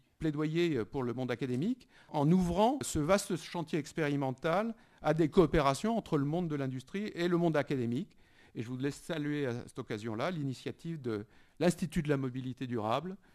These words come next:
où il y a Renault et Paritech qui se sont mis ensemble pour explorer ces sujets.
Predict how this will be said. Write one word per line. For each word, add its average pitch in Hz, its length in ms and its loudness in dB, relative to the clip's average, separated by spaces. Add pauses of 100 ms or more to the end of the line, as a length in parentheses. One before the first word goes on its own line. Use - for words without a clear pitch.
(300)
où 143 160 -6
il 139 60 -8
y 127 60 -2
a 123 60 2
Renault 147 580 2
et 135 80 -8
Paritech 135 720 -2
qui - 120 -12
se - 120 -12
sont - 200 -6
mis 143 180 -2
ensemble 143 540 -4
pour - 180 -12
explorer 123 380 -10
ces 156 100 -12
sujets. 104 300 -14